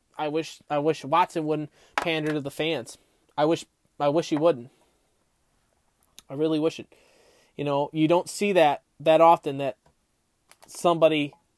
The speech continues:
like that, you know, gets booed like that. And then the backup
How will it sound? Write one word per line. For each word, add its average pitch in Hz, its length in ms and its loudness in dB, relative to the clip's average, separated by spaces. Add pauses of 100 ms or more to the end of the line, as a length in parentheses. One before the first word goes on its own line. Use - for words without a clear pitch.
(220)
like 147 200 -2
that, 151 300 0 (1900)
you 147 120 -8
know, 135 100 -4
gets 151 300 -4
booed 160 500 2 (100)
like 143 200 -4
that. 123 340 -4 (840)
And 143 140 -8
then 139 200 -4 (1300)
the 147 140 -8
backup 170 500 4